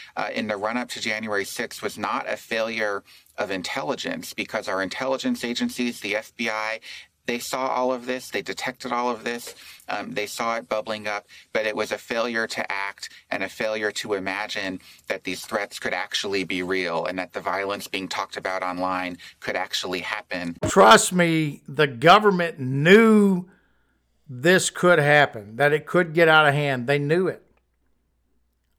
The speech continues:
Speaker 2: They didn't do anything about it. But guess what happened after January sixth? Then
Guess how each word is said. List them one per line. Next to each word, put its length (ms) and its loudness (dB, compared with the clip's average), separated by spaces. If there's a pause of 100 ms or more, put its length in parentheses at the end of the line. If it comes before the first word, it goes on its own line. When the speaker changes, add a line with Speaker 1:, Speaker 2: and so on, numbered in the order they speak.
(160)
Speaker 2:
They 140 4
didn't 200 -2
do 140 2
anything 260 0
about 360 0
it. 100 -20 (720)
But 160 0
guess 260 8
what 140 8
happened 640 8
after 580 8 (180)
January 600 2
sixth? 460 -10 (760)
Then 520 8